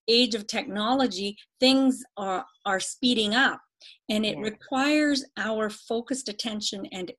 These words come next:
Speaker 1: energy to really slow things down, 'cause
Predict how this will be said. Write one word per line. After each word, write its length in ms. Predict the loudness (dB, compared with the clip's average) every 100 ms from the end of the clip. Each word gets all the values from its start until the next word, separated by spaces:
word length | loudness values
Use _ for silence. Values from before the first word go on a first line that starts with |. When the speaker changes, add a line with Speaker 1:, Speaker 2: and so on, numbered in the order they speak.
| -2
Speaker 1:
energy 580 | 2 4 2 -2 -8 -10 -20 _ -8
to 180 | -6 -4
really 360 | -2 0 0
slow 600 | 0 -6 -4 2 2 2 -2
things 440 | -4 -4 -4 -2
down, 340 | 0 2 0 -8 _ _ _
'cause 160 | -12 -4